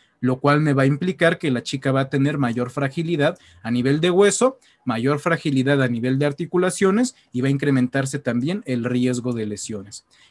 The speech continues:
Y si recordamos lo que veíamos la clase anterior al final del sistema óseo, pues de hecho también tener un mal sistema óseo va a perjudicar su rendimiento cardiovascular, su rendimiento muscular, a la hora tanto de aplicar fuerza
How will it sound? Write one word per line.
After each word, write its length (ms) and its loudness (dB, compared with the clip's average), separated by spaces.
Y 80 -8
si 140 -2
recordamos 540 0
lo 120 0
que 120 -2
veíamos 400 0
la 100 -2
clase 280 -2
anterior 460 -2
al 100 -4
final 380 0
del 160 -8
sistema 420 -2
óseo, 360 -4
pues 140 2
de 80 2
hecho 200 0
también 320 2
tener 240 -2
un 100 -4
mal 160 -4
sistema 400 -6
óseo 260 -2
va 120 2
a 60 -6
perjudicar 560 -4
su 120 -6
rendimiento 580 -4
cardiovascular, 840 -2
su 180 -4
rendimiento 580 0
muscular, 640 -4
a 100 -2
la 100 4
hora 220 2
tanto 260 -2
de 80 -4
aplicar 440 -4
fuerza 500 -2